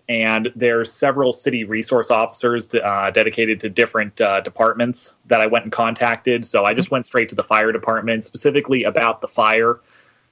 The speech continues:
'cause even though Sam had a pretty good idea what was going on, I did find it kinda interesting that this wasn't very widely reported. I even checked the local news agencies, uh, and their websites to see if there was anything. I saw one thing on their A B C affiliate website, but it was just, like, a small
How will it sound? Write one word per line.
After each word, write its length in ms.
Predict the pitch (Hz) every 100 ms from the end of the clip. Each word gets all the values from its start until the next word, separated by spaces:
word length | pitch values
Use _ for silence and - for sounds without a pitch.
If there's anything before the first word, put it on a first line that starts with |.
| _
'cause 240 | - 127 113
even 180 | 156 214
though 200 | 208 180
Sam 260 | 135 147 143
had 100 | 147
a 40 |
pretty 160 | - 147
good 100 | 139
idea 260 | 123 120 127
what 80 |
was 120 | 110 110
going 260 | 120 120
on, 200 | 113 120
I 60 | 117
did 120 | 220
find 180 | - 427
it 80 | 269
kinda 220 | 214 202
interesting 600 | 131 143 156 143 - 123
that 240 | 113 113 -
this 180 | 131
wasn't 320 | 143 156 190 -
very 300 | 110 120 131
widely 400 | 113 104 113 120
reported. 500 | 113 104 - 113 117
I 100 | 110 120
even 140 | 127
checked 220 | - 123
the 80 | 113
local 340 | 104 110 117
news 280 | 98 104 107
agencies, 760 | 113 113 127 - 127 123 120 - - -
uh, 220 | 104 98
and 120 | 101
their 120 | 110 113
websites 500 | 117 113 127 120 -
to 80 |
see 140 | - 127
if 60 |
there 80 | 123
was 120 | 120
anything. 300 | 123 120 127 123
I 100 | 113
saw 280 | 147 139 131
one 260 | 131 160
thing 280 | 160 160 147
on 180 | 110 120
their 240 | 117 110 110
A 80 | 117
B 140 | 127
C 220 | 127 120
affiliate 420 | 127 139 135 139 -
website, 520 | 131 - 143 147 - _ - _ _ _ _ _
but 200 | 131 117
it 60 | 127
was 240 | 135 120
just, 200 | - -
like, 160 | 131 120
a 80 | 113
small 480 | - 127 117 -